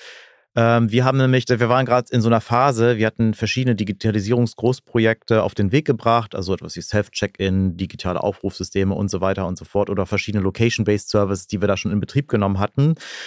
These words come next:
Und aus der Erfahrung haben wir gelernt, man kann so, ich sag mal, aus Sicht einer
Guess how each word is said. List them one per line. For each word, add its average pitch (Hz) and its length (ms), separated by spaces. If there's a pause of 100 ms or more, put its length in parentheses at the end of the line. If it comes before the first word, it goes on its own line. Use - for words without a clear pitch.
(200)
Und 110 140
aus 113 100
der 131 200
Erfahrung 135 540
haben 123 180
wir 123 80
gelernt, 123 600
man 104 160
kann 127 440
so, 98 320
ich - 80
sag 104 100
mal, 98 140
aus 73 180
Sicht - 240
einer 85 300